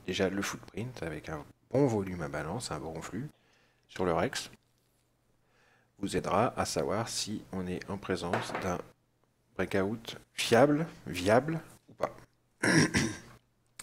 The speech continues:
Mais rien que le fait d'avoir V wap Monthly ici, qui coiffait les prix, il fallait attendre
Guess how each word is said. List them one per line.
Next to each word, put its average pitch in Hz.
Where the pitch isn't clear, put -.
Mais 107
rien 156
que 165
le 113
fait 113
d'avoir 90
V 98
wap 95
Monthly 98
ici, 135
qui -
coiffait 110
les 101
prix, 107
il -
fallait -
attendre 104